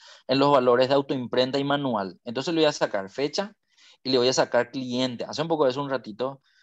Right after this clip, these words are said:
Destildarle fecha y destildarle cliente. Entonces se va a quedar solamente autoimprenta y manual. Y a eso, por ejemplo, le puedo dar el gráfico dinámico y no a la otra tabla que es más grande. Entonces,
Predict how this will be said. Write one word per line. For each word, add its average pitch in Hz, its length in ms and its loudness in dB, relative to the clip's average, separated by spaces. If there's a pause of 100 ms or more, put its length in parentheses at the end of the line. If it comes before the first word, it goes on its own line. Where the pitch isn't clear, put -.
(120)
Destildarle 147 560 0
fecha 196 340 -4
y 190 100 -4
destildarle 143 500 -2
cliente. 107 440 -6
Entonces 135 320 -4
se 180 100 0
va 156 80 4
a 156 60 -2
quedar 143 220 2
solamente 131 560 -2
autoimprenta 147 800 -2
y 156 80 -8
manual. 160 480 0 (1120)
Y 165 140 2
a 147 240 4
eso, 175 240 2
por 165 140 0
ejemplo, 139 260 -4
le 143 100 0
puedo 127 240 0
dar 117 160 0
el 127 140 -2
gráfico 117 420 -6
dinámico 107 640 -6
y 143 120 -8
no 139 440 2
a 185 60 4
la 143 240 2
otra 120 420 0
tabla 113 600 2 (380)
que 117 180 0
es 113 60 0
más 127 260 0
grande. 135 400 2
Entonces, 107 440 -4